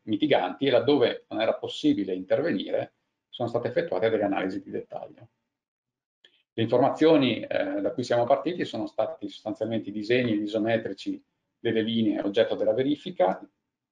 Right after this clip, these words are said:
la definizione, eh, sono stati definiti gli S V C critici e quindi,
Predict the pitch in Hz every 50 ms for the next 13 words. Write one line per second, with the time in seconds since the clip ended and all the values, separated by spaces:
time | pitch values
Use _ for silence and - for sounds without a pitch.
0 | _ _ _ _ _ - 127 127 127 - - 131 127 117 - - 131 135 139 131
1 | 120 110 104 104 - - - - - - - - - - - - - - 110 -
2 | 123 113 107 - 117 120 135 143 120 107 101 107 110 107 - - 110 110 101 -
3 | 123 117 - 131 123 120 120 127 123 - 156 156 - - 107 104 98 104